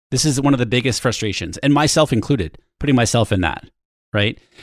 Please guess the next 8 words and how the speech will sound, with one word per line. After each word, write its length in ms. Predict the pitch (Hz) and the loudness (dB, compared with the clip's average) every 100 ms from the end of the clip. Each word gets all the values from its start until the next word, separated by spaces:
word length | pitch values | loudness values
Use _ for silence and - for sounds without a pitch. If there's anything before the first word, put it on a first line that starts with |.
| - | -4
And 120 | 151 160 | 2 6
there 180 | 180 | 6
are 120 | 160 135 | 6 4
a 100 | 139 135 | 0 -2
ton 440 | - - 202 202 | -4 -2 2 4
of 80 | 127 | 4
ways 640 | 123 117 92 87 92 - _ _ _ _ _ _ | 4 4 2 -2 -6 -10 _ _ _ _ _ _
to 600 | - 143 127 123 117 110 | 0 4 6 6 4 2